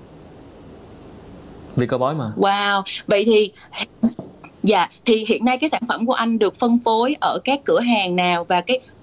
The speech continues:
Speaker 2: cái đối tượng mà cái ly hướng đến là ai? Cái đối tượng mà cái ly này hướng đến là ai ạ?
Speaker 1: Ờ, ly này thì bây giờ, ờ, có thể được,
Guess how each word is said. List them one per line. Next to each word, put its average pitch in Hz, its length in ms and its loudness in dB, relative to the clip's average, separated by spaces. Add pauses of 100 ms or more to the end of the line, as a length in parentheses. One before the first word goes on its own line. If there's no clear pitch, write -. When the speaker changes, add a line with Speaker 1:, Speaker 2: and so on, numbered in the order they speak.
(280)
Speaker 2:
cái 285 100 0
đối 285 220 2
tượng 180 260 -2
mà 175 160 -2
cái 269 200 -2
ly 247 160 2
hướng 254 220 4
đến 247 200 2
là 294 120 2
ai? 202 320 -4 (120)
Cái 262 80 0
đối 262 140 2
tượng 190 160 -6
mà 180 60 -4
cái 233 120 0
ly 226 140 2
này 190 100 -6
hướng 208 160 2
đến 220 160 4
là 262 100 -2
ai 190 240 -4
ạ? 156 140 -2 (880)
Speaker 1:
Ờ, 127 520 0 (400)
ly 160 200 0
này 143 160 0
thì 135 120 -2
bây 147 140 0
giờ, 131 220 2 (200)
ờ, 123 280 0
có 156 120 -2
thể 135 160 -2
được, 127 160 -2